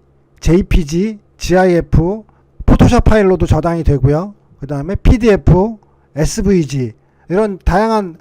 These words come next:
포맷으로 저장을 할 수 있어요. 그 다음에 여기 크기도 바꿀 수 있고요. 퀄리티도 바꿀 수 있고요. 그 다음에 미리 보기가 이렇게 있어요. 미리 보기 해보면 이렇게 저장이 되는 거잖아요.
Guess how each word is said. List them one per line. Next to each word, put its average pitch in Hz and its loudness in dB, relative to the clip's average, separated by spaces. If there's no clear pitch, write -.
포맷으로 214 -2
저장을 156 -2
할 190 -4
수 - -8
있어요. 107 -8
그 160 -10
다음에 196 0
여기 175 2
크기도 - -2
바꿀 180 -2
수 - -4
있고요. 160 -2
퀄리티도 226 0
바꿀 165 0
수 - -2
있고요. 123 -4
그 - -20
다음에 196 2
미리 226 2
보기가 214 2
이렇게 170 2
있어요. 156 0
미리 214 0
보기 180 0
해보면 175 -2
이렇게 214 0
저장이 175 -2
되는 147 -2
거잖아요. 139 -6